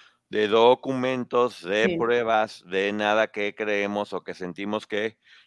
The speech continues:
Speaker 1: y sí podemos dar nuestro punto de vista, pero siempre enten-, dando a entender que nuestro punto de vista y nuestra opinión no estamos diciendo que esto haya pasado o que esto haya sucedido.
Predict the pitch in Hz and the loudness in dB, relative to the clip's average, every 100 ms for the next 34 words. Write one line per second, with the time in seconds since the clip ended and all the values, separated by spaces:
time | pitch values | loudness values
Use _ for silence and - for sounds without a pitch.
0 | - 117 127 139 180 170 165 160 165 143 | -8 -6 -4 -2 2 4 4 2 -2 -4
1 | 143 151 147 135 175 170 113 123 120 135 | -2 2 2 2 -2 -2 -2 -2 0 0
2 | 127 110 107 107 - 107 113 120 110 110 | 0 -6 -4 -6 -2 -2 -2 -4 -4 -4
3 | 123 117 110 90 104 95 120 113 110 123 | -2 -4 -6 -8 -6 -2 0 -2 -4 -4
4 | 117 - 113 120 117 117 113 104 95 104 | -4 -4 -4 -2 -2 -2 -2 -6 -2 -2
5 | 107 101 104 107 98 90 98 101 - 98 | 0 0 2 0 -2 -6 -2 -2 -4 -8
6 | - 98 95 92 80 107 147 156 _ - | -4 -4 -4 -4 -2 0 -2 -4 _ -20
7 | - - 98 113 120 120 113 143 135 175 | -20 -18 -12 -2 2 2 2 0 0 4
8 | 143 - | 2 2